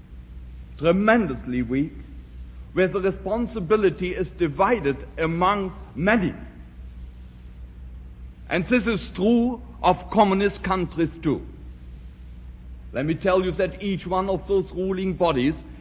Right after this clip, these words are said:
in those countries is afraid of the next one sitting next to him. Those ruling gremia. The voice of the people take over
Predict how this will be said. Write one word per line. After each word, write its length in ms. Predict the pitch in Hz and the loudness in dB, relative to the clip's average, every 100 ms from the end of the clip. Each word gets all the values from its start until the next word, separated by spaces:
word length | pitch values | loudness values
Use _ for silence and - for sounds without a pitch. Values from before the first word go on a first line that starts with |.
| - | -6
in 120 | 160 | -2
those 260 | 180 190 - | 2 2 0
countries 440 | 180 180 160 175 160 | -6 -4 -2 -2 -2
is 140 | 165 | -4
afraid 440 | 170 - 170 160 | -4 -2 0 0
of 140 | 151 - | 0 -2
the 80 | 156 | -2
next 280 | 151 143 | -2 -4
one 240 | 143 139 135 | -4 -6 -4
sitting 400 | 135 127 117 104 - - - | -4 -4 -6 -6 -12 -14 -4
next 280 | 123 123 - | -2 -2 -6
to 80 | 110 | -6
him. 340 | 101 98 92 - - - - - - - - - - - - - - - - - - - - - - - - - | -4 -4 -6 -10 -16 -18 -16 -16 -14 -16 -16 -16 -16 -18 -16 -16 -14 -14 -14 -16 -16 -18 -16 -16 -14 -14 -14 -6
Those 300 | 123 120 110 | -2 -2 -4
ruling 400 | 110 123 120 123 | -2 0 2 0
gremia. 380 | 98 117 92 87 - - - - - - - - - - - - - - - - - - - - - | -2 -4 -4 -8 -12 -16 -16 -16 -16 -16 -14 -14 -14 -16 -18 -18 -16 -16 -14 -14 -14 -16 -16 -16 -8
The 100 | 151 | -4
voice 480 | 196 208 226 208 170 | 4 8 8 6 4
of 180 | 175 | 2
the 80 | - | 0
people 500 | 147 185 180 - 143 | -4 0 -2 0 -2
take 320 | 131 160 135 | 0 0 0
over 360 | 127 143 95 85 | 0 0 -2 -8